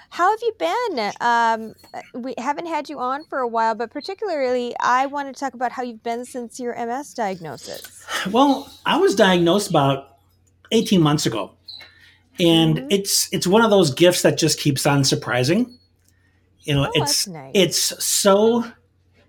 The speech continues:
Speaker 2: ubiquitous throughout my system. That's anytime something comes up, anytime there's a symptom, is that the M S? Is it something else? Oh my goodness, should I be worried? And,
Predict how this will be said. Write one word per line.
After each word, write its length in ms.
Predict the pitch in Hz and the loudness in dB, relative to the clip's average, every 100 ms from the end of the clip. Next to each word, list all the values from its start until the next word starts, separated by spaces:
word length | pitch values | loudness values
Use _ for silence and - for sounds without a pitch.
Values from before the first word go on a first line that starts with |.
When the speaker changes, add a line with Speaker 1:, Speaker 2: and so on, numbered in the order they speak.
| _ _ _ _ _ _ - | _ _ _ _ _ _ 0
Speaker 2:
ubiquitous 760 | 165 147 165 165 143 123 - | 2 4 4 4 2 2 -2
throughout 380 | - 143 131 - | 0 0 0 -2
my 140 | 139 | -2
system. 480 | 135 - 151 - 135 | -2 -2 -2 0 0
That's 480 | 131 135 - - - - - - | 0 -2 -4 -6 -8 -14 -14 0
anytime 540 | 208 254 - 185 185 165 | 4 4 4 4 4 2
something 340 | 180 165 160 | 2 2 0
comes 280 | 143 131 117 | 2 0 -2
up, 220 | 98 - - _ _ - | -6 -10 -20 _ _ -4
anytime 320 | 165 165 180 | -2 2 4
there's 160 | 156 135 | 4 2
a 80 | |
symptom, 420 | 131 - 127 - 98 | 2 0 -2 -6 -4
is 60 | |
that 160 | - 131 | -2 -2
the 100 | 123 | -2
M 120 | 127 | 0
S? 360 | 151 185 - - _ - | 0 -2 -8 -12 _ -4
Is 120 | 123 | -2
it 20 | |
something 320 | - 147 131 120 | 0 0 -2 -2
else? 320 | 175 262 - - - | 0 -2 -6 -14 -6
Oh 60 | 127 | 0
my 140 | 143 | 2
goodness, 280 | 143 185 185 | 4 4 4
should 160 | - 156 | 2 4
I 100 | 147 | 4
be 100 | 139 | 4
worried? 420 | 127 131 240 - - _ _ _ _ _ - | 4 4 2 -4 -16 _ _ _ _ _ 0
And, 520 | 156 156 156 151 | 4 4 4 2